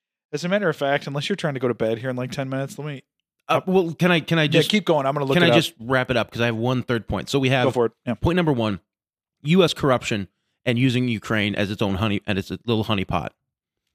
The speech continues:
Speaker 2: right? For the past eight years, we have the expansion of nato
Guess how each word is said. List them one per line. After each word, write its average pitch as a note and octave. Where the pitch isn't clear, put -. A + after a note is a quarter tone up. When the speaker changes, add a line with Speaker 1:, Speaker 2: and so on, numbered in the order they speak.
Speaker 2:
right? F2
For -
the G2+
past G2+
eight G2+
years, D2+
we C#3
have A#2+
the C3
expansion D#3+
of F3+
nato A#2+